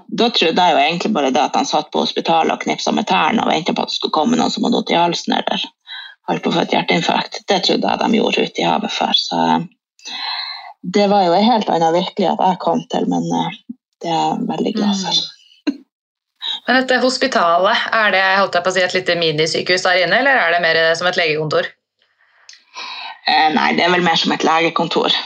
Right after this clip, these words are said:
Speaker 1: eh, vil jeg
Speaker 2: Så det er
Speaker 1: si.
Speaker 2: ikke senger
Speaker 1: Ja.
Speaker 2: på rekke og rad?
Speaker 1: Nei, det er, nei, det er i båra der. Vi, eh, det er
Speaker 2: Ja.
Speaker 1: ikke laget til for at vi skal ha liggende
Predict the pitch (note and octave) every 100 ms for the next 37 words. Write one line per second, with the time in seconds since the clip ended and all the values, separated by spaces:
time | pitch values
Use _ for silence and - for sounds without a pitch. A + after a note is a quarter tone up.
0 | - _ _ _ _ _ _ - - -
1 | _ - - E3+ - - - - - A#3
2 | A#3+ - G#3 E3+ D#3 G#3+ G#3 G#3 G3 G3
3 | F#3+ F#3 F#3 G#3+ B3 - - - - -
4 | A3 F3 G3+ C4+ - - - - D#3+ E3
5 | - D#3 D#3+ G3 F#3 E3 D#3 D#3 D3+ -
6 | F#3 - - F3 E3 D#3 D3 - - -
7 | - - - - E3+ - F#3+ E3+ E3+ D#3
8 | - D3+ C#3+ - - - - D#3+ D3 D3
9 | F3 D3